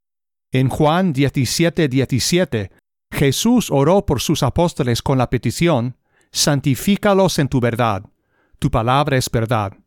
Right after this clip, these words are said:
La idea fundamental parece ser la de apartar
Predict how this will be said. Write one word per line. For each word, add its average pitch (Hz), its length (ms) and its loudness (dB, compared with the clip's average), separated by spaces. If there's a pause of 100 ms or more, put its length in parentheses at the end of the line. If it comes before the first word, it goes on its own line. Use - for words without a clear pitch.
(680)
La 147 200 4
idea 190 320 4
fundamental 170 800 2
parece 160 380 0
ser 180 340 0
la 160 240 2
de 156 120 2
apartar 147 580 0